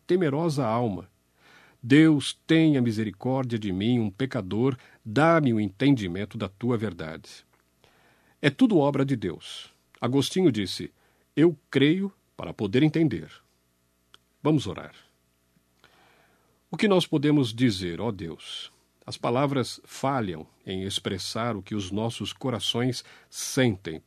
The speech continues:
conforme entramos na tua presença e nos empenhamos para dizer obrigado, porque tu escolhestes revelar-te a nós, que nos destes um amor por ti, amor pelo teu filho, amor pela tua palavra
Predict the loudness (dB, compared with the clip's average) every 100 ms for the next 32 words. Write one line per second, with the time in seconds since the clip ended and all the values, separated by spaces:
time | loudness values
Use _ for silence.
0 | _ -2 -2 -4 -6 -4 -4 -4 -4 0
1 | 2 2 -2 -6 -6 -6 -2 -2 -4 -6
2 | -8 -12 _ _ _ _ _ _ 2 4
3 | 4 2 0 0 0 0 0 -2 -6 -4
4 | -4 -4 -6 -6 -10 _ _ -4 0 0
5 | 0 -6 -6 -12 -16 -8 -4 -4 -6 _
6 | _ -2 0 0 -2 -6 -4 -4 -4 -6
7 | -8 -2 2 2 0 -4 -8 -6 -6 -4
8 | -6 -8 -10 -14 _ _ _ _ _ 0
9 | 2 2 0 -2 -2 -2 -2 0 0 0
10 | 2 2 2 -4 -8 -8 -4 -2 -2 0
11 | 0 0 -2 -4 0 0 0 -4 -4 -4
12 | -6 _ _ -10 -6 0 0 0 -6 -8
13 | -4 -2 0 -2 -6 -6 -6 -6